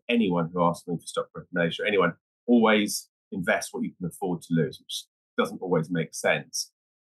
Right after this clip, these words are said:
um, because obviously we all can lose money. But I feel that,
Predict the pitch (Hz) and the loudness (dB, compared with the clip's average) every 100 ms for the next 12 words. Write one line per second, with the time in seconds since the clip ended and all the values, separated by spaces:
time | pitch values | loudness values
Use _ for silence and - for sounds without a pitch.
0 | _ 82 90 90 78 92 101 85 - 90 | _ 2 4 4 0 2 2 2 0 2
1 | 95 87 - - 87 82 80 85 82 80 | 4 2 -2 0 2 2 2 2 2 4
2 | 101 - 101 - 123 117 101 101 | 2 2 -6 0 4 6 6 4